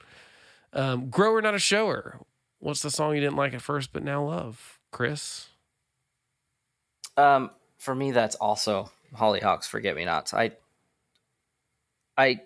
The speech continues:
Speaker 2: it, it was, it ki-, kind of, like, I liked it,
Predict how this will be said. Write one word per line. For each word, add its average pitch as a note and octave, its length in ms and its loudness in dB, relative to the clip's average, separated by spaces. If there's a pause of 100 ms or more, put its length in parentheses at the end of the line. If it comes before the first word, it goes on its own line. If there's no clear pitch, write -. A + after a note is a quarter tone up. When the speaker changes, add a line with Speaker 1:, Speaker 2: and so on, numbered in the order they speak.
(300)
Speaker 2:
it, - 280 -2
it C#3+ 180 0
was, - 260 -8
it D#3 240 0
ki-, D#3+ 220 6
kind C#4 240 6
of, E3 100 2
like, A#2 240 6 (200)
I C3+ 100 8
liked D#3 340 6
it, A3 240 4